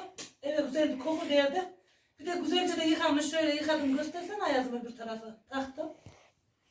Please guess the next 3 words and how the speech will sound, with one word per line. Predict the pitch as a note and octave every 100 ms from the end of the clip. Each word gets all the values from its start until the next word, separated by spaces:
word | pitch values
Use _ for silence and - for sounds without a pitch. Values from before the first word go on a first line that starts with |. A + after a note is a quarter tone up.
| _ _ _ _ _ _ _ _ _ _ _ _ _
İyi | C4+ C4
oldu | C4+ C4 -
tertemiz. | C4+ C4+ - C4+ C4+ -